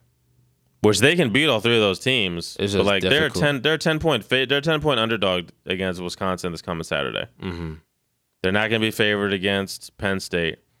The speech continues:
Speaker 1: and they're probably not gonna be favored against Michigan either, unless they, unless they beat Penn State and Wisconsin.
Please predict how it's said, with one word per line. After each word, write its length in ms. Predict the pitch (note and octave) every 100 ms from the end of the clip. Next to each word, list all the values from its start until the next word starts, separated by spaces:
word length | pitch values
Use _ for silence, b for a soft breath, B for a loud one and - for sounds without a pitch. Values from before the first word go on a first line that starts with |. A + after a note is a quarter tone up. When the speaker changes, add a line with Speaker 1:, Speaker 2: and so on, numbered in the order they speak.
| _ _ _ -
Speaker 1:
and 140 | F2+
they're 80 | F2
probably 340 | - G#2 G#2+
not 160 | G2 F#2+
gonna 140 | F#2
be 40 | F2
favored 240 | F#2 F2
against 200 | E2+ D#2+
Michigan 360 | E2+ E2 - D#2+
either, 180 | D#2+ C#2+
unless 200 | - G2 G2+
they, 100 | G2
unless 300 | F2 B2+ B2+
they 120 | A2
beat 340 | F2 A2 F#2+
Penn 180 | - G2+
State 200 | F#2+ F#2+
and 100 | F2
Wisconsin. 540 | E2 - D#2 - -